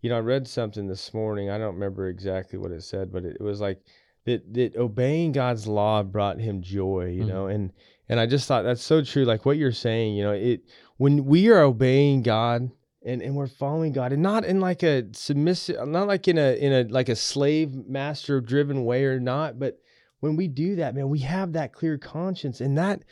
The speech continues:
Speaker 1: like Ben said yesterday, is so key in our lives. I mean, even if you're not a Christian, you want to have a clear conscience.
Speaker 2: Mm.
Speaker 1: And when you follow God and you're just obeying what God wants you to do, you know, "Do, obey me and things will go well with you." When we do that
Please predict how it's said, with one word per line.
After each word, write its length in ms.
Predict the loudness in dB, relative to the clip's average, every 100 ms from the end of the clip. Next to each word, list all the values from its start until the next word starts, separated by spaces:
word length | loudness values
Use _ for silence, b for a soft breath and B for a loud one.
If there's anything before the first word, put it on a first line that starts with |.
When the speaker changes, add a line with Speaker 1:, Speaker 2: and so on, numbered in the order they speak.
| b b 0
Speaker 1:
like 180 | 2
Ben 180 | 6 4
said 240 | 6 4 6
yesterday, 460 | 4 2 0 2
is 160 | 2 0
so 480 | 0 2 4 2 0
key 420 | -6 -4 -4 -4
in 200 | -4 -6
our 180 | -6 -6
lives. 520 | -6 -4 -2 -2 0
I 20 |
mean, 160 | 0 2
even 200 | 2 4
if 120 | 4 4
you're 100 | 4
not 180 | 4 2
a 40 |
Christian, 460 | 0 -4 -4 -4 -4
you 120 | -4
want 380 | -2 -2 -4 -8 _
to 120 | -4
have 220 | 0 0
a 80 | 0
clear 240 | 0 0 -2
conscience. 560 | -2 -4 -4 -6 -6
Speaker 2:
Mm. 220 | -6 -6 -10 _ _ _ _
Speaker 1:
And 100 | -4
when 120 | -2 0
you 160 | 0
follow 500 | -2 -4 -2 0 0
God 380 | 0 0 0 0
and 180 | 0 4
you're 180 | 4 4
just 200 | 2 -2
obeying 760 | -4 -2 -2 0 0 -2 -2 -2
what 200 | -4 -4
God 300 | -2 0 0
wants 320 | 0 0 -2
you 80 | -6
to 80 |
do, 140 | -4 -2
you 160 | 0
know, 140 | 0 -2
"Do, 360 | 0 2 2
obey 300 | -2 -2 -2
me 140 | -2 -2
and 100 | -4
things 180 | -4 -2
will 80 |
go 140 | -2 0
well 220 | 0 0
with 200 | -2 -4
you." 160 | -6 -6 b b b
When 140 | 4
we 100 | 6
do 300 | 4 4 4
that 340 | 4 2 0